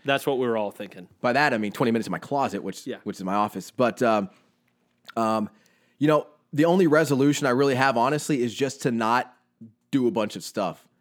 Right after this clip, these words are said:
Speaker 1: Yeah.
Speaker 2: 'Cause, like, the busy thing, 'cause it, it feels so good to be busy.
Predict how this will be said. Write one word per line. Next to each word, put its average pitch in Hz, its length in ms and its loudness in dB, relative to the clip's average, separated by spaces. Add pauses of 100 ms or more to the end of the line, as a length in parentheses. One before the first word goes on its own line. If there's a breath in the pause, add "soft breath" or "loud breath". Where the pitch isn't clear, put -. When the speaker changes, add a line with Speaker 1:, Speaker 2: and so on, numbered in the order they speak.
Speaker 1:
Yeah. 95 120 -20 (180)
Speaker 2:
'Cause, 98 280 -6 (100)
like, 101 240 -8
the 123 100 0
busy 110 300 0
thing, 90 200 -6
'cause 92 140 -8
it, 110 180 -6
it 120 140 -6
feels 151 240 0
so 147 160 4
good 127 240 -2
to 143 40 -2
be 135 120 -2
busy. 131 480 -4